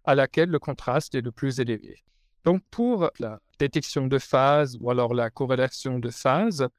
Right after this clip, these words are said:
euh, il s'appuie sur un, traditionnellement sur un module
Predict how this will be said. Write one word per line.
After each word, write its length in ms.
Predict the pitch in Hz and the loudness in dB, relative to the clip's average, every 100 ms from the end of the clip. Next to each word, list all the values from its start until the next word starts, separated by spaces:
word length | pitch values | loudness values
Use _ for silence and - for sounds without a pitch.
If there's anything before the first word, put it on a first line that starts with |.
| _ _ _ _ _ - | _ _ _ _ _ 0
euh, 260 | 135 135 - | 2 2 2
il 120 | 160 | -2
s'appuie 540 | - 160 - 170 160 165 | 2 0 0 -2 -2 -2
sur 320 | - 143 127 | -2 -2 -2
un, 340 | 120 120 117 120 _ _ - - - | -2 -4 -10 -14 _ _ -20 -20 -6
traditionnellement 840 | - 139 156 156 135 123 123 196 | -2 0 0 0 0 -2 -2 -2
sur 240 | 214 - 131 | -2 -4 -2
un 60 | |
module 280 | 127 131 139 | -2 -2 -4